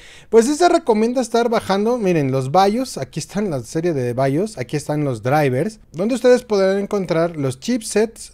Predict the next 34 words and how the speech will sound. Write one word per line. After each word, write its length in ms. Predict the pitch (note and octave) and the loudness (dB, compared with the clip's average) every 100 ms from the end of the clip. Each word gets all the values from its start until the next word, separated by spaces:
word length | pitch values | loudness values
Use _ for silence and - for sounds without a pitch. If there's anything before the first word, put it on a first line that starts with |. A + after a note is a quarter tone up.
| - | -8
los 220 | B2 A#2+ | -6 -2
drivers 320 | C#3+ D3 C3+ | 0 0 -2
para 260 | - B2+ B2 | -2 -2 0
las 240 | A#2+ A#2 | -2 -4
tarjetas 400 | C3 B2 D#3+ E3 | -6 -8 -4 -2
de 100 | D3+ | 0
video, 280 | D3+ F3+ F3+ | 0 0 0
que 80 | D#3 | -4
eso 160 | C#3+ | -4
lo 120 | C3 | -4
deberías 280 | A#2 A#2+ B2+ | -4 -4 -4
de 40 | C3 | -6
bajar 280 | A2+ B2+ | -6 -10
tú 140 | - C3 | -8 -10
en 220 | A#2 G#2+ | -10 -12
el 80 | G#2 | -14
sitio 220 | B2 C#3+ | -10 -6
de 80 | C3 | -4
A 40 | |
M 140 | B2+ A#2+ | -4 -4
D, 160 | C3 | -6
si 120 | C3+ | -8
es 80 | B2+ | -12
que 100 | - | -14
funciona, 460 | - A2+ A2 D#3+ D3 | -12 -12 -8 -8 -8
si 100 | B2 | -10
no 140 | A#2+ | -10
deja 160 | C3 B2 | -10 -10
que 100 | A#2 | -8
Windows 300 | B2 B2 G#2+ | -8 -8 -12
instale 240 | G2+ A#2+ | -12 -12
las 160 | G#2+ - | -12 -14
que 80 | B2+ | -4
quieran, 280 | F#3+ G3 | -2 -2